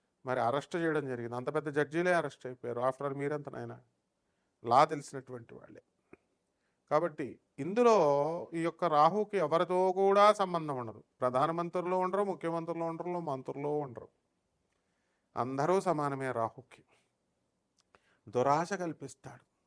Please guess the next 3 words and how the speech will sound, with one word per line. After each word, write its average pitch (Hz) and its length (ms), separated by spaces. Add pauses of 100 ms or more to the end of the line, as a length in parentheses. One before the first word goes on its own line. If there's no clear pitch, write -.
(200)
పడగొట్టిచ్చేస్తాడు. 127 960 (1300)
ఎందుకు? 185 520 (1000)
నేను 151 320